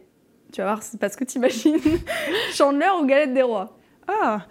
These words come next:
Speaker 2: euh, Chandeleur.
Speaker 1: Voilà, on parle de nourriture, ça y est, ça se détend, hein.
Speaker 2: Ah.
Speaker 1: <laughs> Talent ou travail ?
Speaker 2: Comment ?
Speaker 1: Talent ou travail ?
Speaker 2: Euh, travail.
Speaker 1: Bordélique ou maniaque ?
Speaker 2: Bordélique.
Speaker 1: Ah ouais ?
Speaker 2: Ouais.
Speaker 1: Paris ou Bordeaux ?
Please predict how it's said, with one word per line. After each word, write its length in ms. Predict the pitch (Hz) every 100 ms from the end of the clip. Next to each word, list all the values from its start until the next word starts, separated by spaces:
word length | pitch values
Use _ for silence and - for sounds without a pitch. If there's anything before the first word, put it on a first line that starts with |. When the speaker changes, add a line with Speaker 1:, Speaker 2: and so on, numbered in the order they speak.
| - - - 220
Speaker 2:
euh, 880 | 226 226 220 220 220 214 214 214
Chandeleur. 440 | 214 269 247 202 -
Speaker 1:
Voilà, 220 | 403 214
on 40 | 240
parle 180 | 247
de 60 | 247
nourriture, 440 | 269 269 277 330
ça 100 | -
y 40 | 320
est, 60 |
ça 140 | 392 349
se 60 |
détend, 440 | 285 339 - 220 233
hein. 60 | 359 381 349 349 -
Speaker 2:
Ah. 60 | 311 -
Speaker 1:
<laughs> 220 | 622 523
Talent 220 | - 254 359
ou 40 | 415
travail ? 440 | 349 262 220 240 - _ _ _ _ _ _ _ -
Speaker 2:
Comment ? 220 | 240 320 - _ _
Speaker 1:
Talent 300 | 254 277 - - _
ou 80 | 220
travail ? 540 | - 330 208 - - - _
Speaker 2:
Euh, 160 | 226 220
travail. 340 | 208 226 175 180 _ _ _ _ _ _
Speaker 1:
Bordélique 460 | 226 269 294 359 -
ou 40 |
maniaque ? 560 | 247 254 226 226 - - _
Speaker 2:
Bordélique. 540 | 233 220 202 208 - _ _
Speaker 1:
Ah 100 | 254
ouais ? 300 | 220 349 - _ - 220
Speaker 2:
Ouais. 220 | 214 185 - _
Speaker 1:
Paris 280 | 277 311 370
ou 80 |
Bordeaux ? 420 | 262 247 240 247